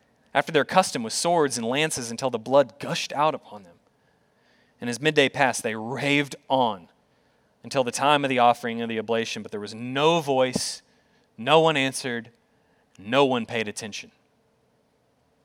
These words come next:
Isn't this sad? That these people are literally killing themselves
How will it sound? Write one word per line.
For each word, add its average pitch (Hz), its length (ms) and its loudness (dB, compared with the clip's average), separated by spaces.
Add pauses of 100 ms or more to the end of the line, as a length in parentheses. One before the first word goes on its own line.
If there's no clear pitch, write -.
(1500)
Isn't 185 120 -2
this 170 140 2
sad? 117 400 4 (1600)
That 135 120 4
these 180 160 0
people 156 600 -2 (720)
are 131 80 4
literally 147 380 2
killing 196 520 2
themselves 107 800 -8